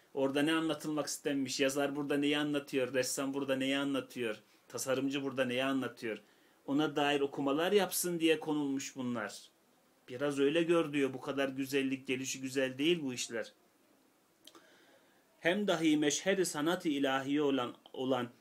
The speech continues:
aktar-ı alem sergilerine bak.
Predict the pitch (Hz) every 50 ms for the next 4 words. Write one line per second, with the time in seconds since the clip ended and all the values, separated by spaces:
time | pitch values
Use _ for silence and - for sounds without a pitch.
0 | _ _ - - 131 - - - - 202 196 180 151 - 143 139 139 139 135 131
1 | 123 113 - - - 160 165 170 165 147 135 131 127 117 120 151 170 160 139 131
2 | 123 - -